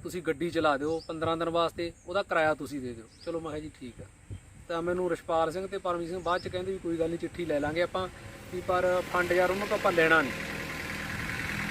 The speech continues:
ਤੇ ਮੈਂ ਕਿਹਾ ਵੀ,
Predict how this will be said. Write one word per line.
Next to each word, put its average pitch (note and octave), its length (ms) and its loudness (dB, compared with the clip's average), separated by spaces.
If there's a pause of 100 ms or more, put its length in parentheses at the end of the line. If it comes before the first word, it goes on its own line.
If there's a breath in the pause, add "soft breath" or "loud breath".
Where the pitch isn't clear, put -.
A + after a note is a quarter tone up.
(880)
ਤੇ F3+ 400 6 (680)
ਮੈਂ G3 120 2
ਕਿਹਾ G#3 120 8
ਵੀ, A3 100 0